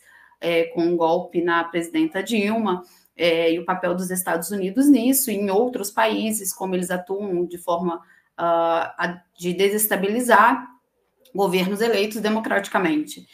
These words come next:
É, então, em todo caso, a hegemonia dos Estados Unidos é muito danosa, né? E a hegemonia dos Estados Unidos, ela reflete algo também extremamente,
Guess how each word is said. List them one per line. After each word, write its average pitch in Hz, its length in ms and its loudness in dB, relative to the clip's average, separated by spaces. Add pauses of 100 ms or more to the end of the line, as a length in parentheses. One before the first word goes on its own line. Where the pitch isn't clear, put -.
(280)
É, 170 180 -2
então, 240 640 4
em 214 180 -2
todo 262 340 4
caso, 220 420 6
a 190 40 2
hegemonia 220 640 2
dos 190 200 -6
Estados 180 400 -4
Unidos 175 500 -8
é 208 140 -2
muito 214 220 -4
danosa, 165 560 2
né? 180 400 -4 (520)
E 269 120 6
a 285 80 8
hegemonia 220 400 2
dos 190 120 -6
Estados 220 340 0
Unidos, 247 400 -2
ela 233 180 2
reflete 233 680 -2
algo 220 580 0
também 240 540 2
extremamente, 233 1600 -2